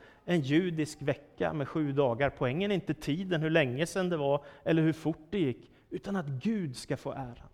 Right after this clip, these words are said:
Tycker jag är en jättebra förklaring. Och den sista förklaringen som en del har också, att det här är en andlig beskrivning utan anspråk på naturvetenskap. Det säger vem som skapade, inte när eller hur.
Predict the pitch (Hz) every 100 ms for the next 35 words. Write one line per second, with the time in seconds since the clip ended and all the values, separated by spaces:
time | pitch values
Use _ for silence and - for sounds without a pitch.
0 | _ - 156 147 156 - 143 139 156 -
1 | - 143 143 - - _ - - - -
2 | - - 165 175 170 - 175 - 165 156
3 | - 165 143 143 135 - 143 139 135 127
4 | 135 135 135 - 131 127 143 196 208 180
5 | - 202 160 143 196 208 208 - 165 160
6 | 165 190 175 - 185 180 180 165 - 160
7 | 160 156 156 151 170 160 147 143 139 139
8 | - 143 139 - - - 160 151 190 170
9 | 165 151 131 196 208 196 - 180 - 190
10 | - - 147 160 151 170 156 143 135 135
11 | 135 139 127 123 147 131 135